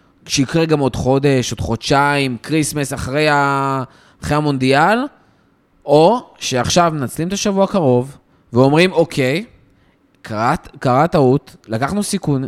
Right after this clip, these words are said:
הבנו, עכשיו אנחנו מטפלים ועושים", כי בוא, עם כל הכבוד, הנה, כל הסטלבט שהיה לה עם, אה, נוניס, שבסוף בוולפס, יכל להגיע בכסף הזה, הוא מאוד מתאים למה שליברפול עושה,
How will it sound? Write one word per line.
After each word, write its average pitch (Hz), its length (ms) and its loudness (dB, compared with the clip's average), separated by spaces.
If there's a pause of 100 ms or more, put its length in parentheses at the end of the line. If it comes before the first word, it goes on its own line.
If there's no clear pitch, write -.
(220)
הבנו, 127 600 -2 (1400)
עכשיו 254 460 2
אנחנו 185 240 -2
מטפלים 180 500 0
ועושים", 208 440 0
כי 165 160 0
בוא, 214 240 2 (180)
עם 151 60 -8
כל 190 160 2
הכבוד, 170 440 2
הנה, 165 140 2 (320)
כל 160 120 0
הסטלבט 156 380 0
שהיה 151 200 2
לה 156 80 2
עם, 139 220 2
אה, 127 240 0
נוניס, 143 320 0
שבסוף 123 400 -4
בוולפס, 127 600 0 (880)
יכל 135 340 2
להגיע 175 560 4 (560)
בכסף 151 540 2
הזה, 120 380 2 (460)
הוא 127 380 -2
מאוד 160 480 4
מתאים 170 300 0
למה 147 220 -2
שליברפול 139 560 0
עושה, 117 360 0